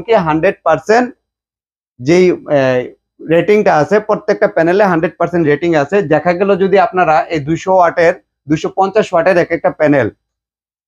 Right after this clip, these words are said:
আপনি পা-, এ, চারটা প্যানেল ব্যবহার করলেন এক হাজার ওয়াট, একদম সীমিত প্রাইসে কিন্তু আপনারা একদম প্যাকেজটা পেয়ে যাচ্ছেন, একদম সীমিত প্রাইসে। যাদের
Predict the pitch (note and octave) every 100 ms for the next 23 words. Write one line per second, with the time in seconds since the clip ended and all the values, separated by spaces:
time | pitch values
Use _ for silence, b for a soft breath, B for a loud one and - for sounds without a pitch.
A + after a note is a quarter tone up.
0 | - C#3+ F3 D#3+ D#3 D3+ C#3 C3+ C3+ F#3
1 | - G3 F3 F3 F3 F3+ F3 E3 F#3 G3+
2 | F3 E3+ D3+ C#3+ B2+ - _ _ - E3
3 | D#3+ G3+ - G3+ A3+ A#3+ G3 F#3+ E3+ G#3
4 | G3+ G3 F3 F3 F3+ C#3 D#3 D3 F3 F#3
5 | F#3+ E3+ F3 E3 F3 D3+ C3 - E2+ _
6 | _ _ _ _ _ _ _ D3 D3+ E3
7 | G3+ G3+ A3 B3 G#3 E3+ D3 A#2+ G2+ B2
8 | C#3